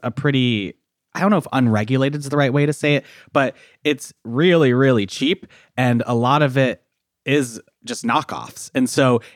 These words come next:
Amazon is pretty much saying, "You're such an unverified platform of cheap crap that we're not even going to consider you when, when we're holding you up against the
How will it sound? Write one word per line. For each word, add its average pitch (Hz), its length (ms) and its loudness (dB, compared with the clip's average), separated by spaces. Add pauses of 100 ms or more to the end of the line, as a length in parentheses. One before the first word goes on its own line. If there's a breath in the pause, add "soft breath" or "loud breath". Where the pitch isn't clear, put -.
Amazon 165 440 2
is 135 120 -2
pretty 143 220 0
much 131 200 0
saying, 127 440 0 (400 loud breath)
"You're 151 320 2
such 160 260 -2
an 147 120 -4
unverified 123 1080 0
platform 113 760 0 (100)
of 104 340 -2 (120)
cheap - 340 -4
crap 110 480 -4 (200 loud breath)
that 127 160 -2
we're 139 140 2
not 147 220 0
even 131 320 0
going 123 280 0
to 120 260 0
consider 120 580 -4
you 101 420 -2 (300 loud breath)
when, 113 420 0 (260)
when 123 300 0
we're 113 280 0
holding 117 400 0
you 113 220 2
up 104 220 -4
against 107 340 -8
the 107 160 -6